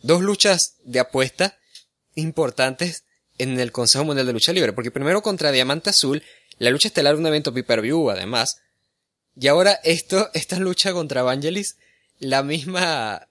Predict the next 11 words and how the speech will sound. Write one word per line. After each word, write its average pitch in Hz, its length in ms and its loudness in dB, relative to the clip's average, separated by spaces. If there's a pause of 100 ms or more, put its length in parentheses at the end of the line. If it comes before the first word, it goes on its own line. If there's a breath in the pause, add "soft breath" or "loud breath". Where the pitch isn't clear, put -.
(120)
noche 156 420 2
de, 113 560 2
del 113 200 0
torneo, 139 420 2
de 107 60 4
la 107 120 2
final 123 340 0
del 120 100 -2
Campeonato 117 360 -2
Universal, 110 540 0
y 110 200 -4